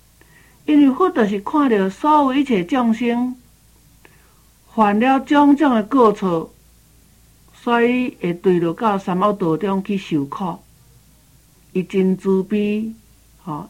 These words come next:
伊来甲咱牵，等于互咱知影，咱就袂坠落。那么咱呢，要来报答伊的因，毋是讲来买一寡果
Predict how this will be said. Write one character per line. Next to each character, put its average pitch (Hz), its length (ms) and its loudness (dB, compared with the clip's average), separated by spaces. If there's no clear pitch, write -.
伊 185 220 0
来 185 160 0
甲 185 120 -4
咱 190 240 -4
牵， 202 460 -4
等 262 100 0
于 226 200 2
互 175 200 0
咱 226 220 2
知 214 80 -6
影， 208 380 0
咱 208 180 0
就 170 120 -2
袂 156 180 -4
坠 165 220 -2
落。 196 260 -4
那 320 140 2
么 302 200 4
咱 294 280 4
呢， 180 240 -2
要 277 100 0
来 247 100 2
报 254 260 0
答 240 200 0
伊 190 140 2
的 180 80 -4
因， 214 260 0
毋 175 200 -2
是 170 160 -6
讲 220 320 0
来 190 160 0
买 220 100 4
一 226 240 4
寡 202 240 -2
果 202 120 2